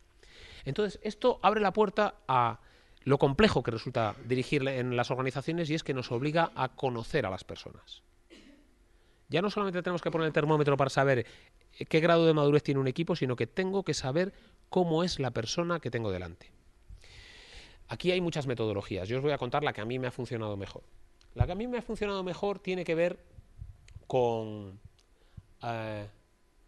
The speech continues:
tiene que ver con una cosa curiosa que hemos visto antes. ¿Os acordáis que pasé por encima de los tres cerebros, no? Eh, las personas es como si tuviéramos tres centros de inteligencia. No solamente la inteligencia de la cabeza,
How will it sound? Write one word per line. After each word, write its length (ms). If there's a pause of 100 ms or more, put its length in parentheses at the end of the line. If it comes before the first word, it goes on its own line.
(160)
tiene 180
que 80
ver 100
con 120
una 120
cosa 200
curiosa 340
que 140
hemos 180
visto 180
antes. 360
¿Os 160
acordáis 280
que 200
pasé 280
por 140
encima 300
de 120
los 200
tres 180
cerebros, 400
no? 140 (1080)
Eh, 240
las 160
personas 420
es 80
como 160
si 100
tuviéramos 480
tres 180
centros 260
de 80
inteligencia. 580
No 80
solamente 340
la 60
inteligencia 540
de 60
la 100
cabeza, 360